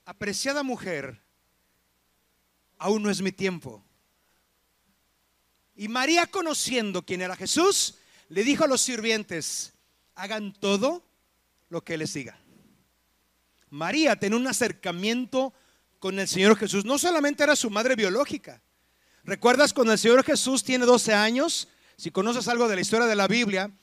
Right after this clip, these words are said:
cuando el Señor Jesús tenía doce años, se va, van al templo a adorar y después de tres días de camino, María y José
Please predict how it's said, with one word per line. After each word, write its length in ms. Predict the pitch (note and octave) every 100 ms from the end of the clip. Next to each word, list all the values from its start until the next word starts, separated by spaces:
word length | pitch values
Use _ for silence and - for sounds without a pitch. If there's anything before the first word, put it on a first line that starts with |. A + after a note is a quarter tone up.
| _ _ _ -
cuando 220 | G3+ G#3+
el 60 | G#3
Señor 180 | B3 D4
Jesús 260 | C#4+ C4+
tenía 240 | C#4 B3+ C4
doce 300 | C4 - B3
años, 440 | G#3+ F3 A3 - _ _ _
se 240 | - G2
va, 400 | F#2+ A#3 B3 B3+ _ _
van 220 | - A3
al 140 | A#3 G#3+
templo 420 | A#3+ C4 B3 C4+
a 140 | A3+
adorar 580 | F3+ F3+ A3 C4+ C#4 C4 _ _ _ _ _ _ _ _
y 120 | F#3
después 420 | G#3 G#3 G3+ C#4+ C#4+
de 100 | B3+
tres 300 | C4 C#4 A#3+
días 160 | C#4
de 140 | A#3+ -
camino, 480 | G#3+ A3+ C#4 C4+
María 240 | A#3 A3 C4
y 40 |
José 640 | C4 A3+ - C4 D4+ E4